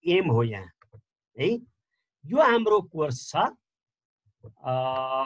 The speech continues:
चार क्रेडिटको छ, अझै यो पुरानो परेछ, अहिले चार क्रेडिटको छ हाम्रो कोर्स। होल, अ,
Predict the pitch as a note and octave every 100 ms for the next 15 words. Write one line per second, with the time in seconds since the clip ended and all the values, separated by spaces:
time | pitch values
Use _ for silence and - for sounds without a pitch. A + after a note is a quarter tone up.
0 | B2+ - D#3 D#3 D#3 D3+ C#3 C3 C3+ B2+
1 | C3+ B2 E3+ D#3+ C3 A#2+ _ _ C3 B2+
2 | B2 B2+ B2 C3+ C3+ C3 C3 A#2+ - E3+
3 | E3+ C#3 B2 B2 C3 B2+ A#2 A#2+ A#2+ -
4 | F#3 A#3 - _ - - _ _ _ _
5 | _ - B2 G#3 F3+ - - C#3 C#3 C#3+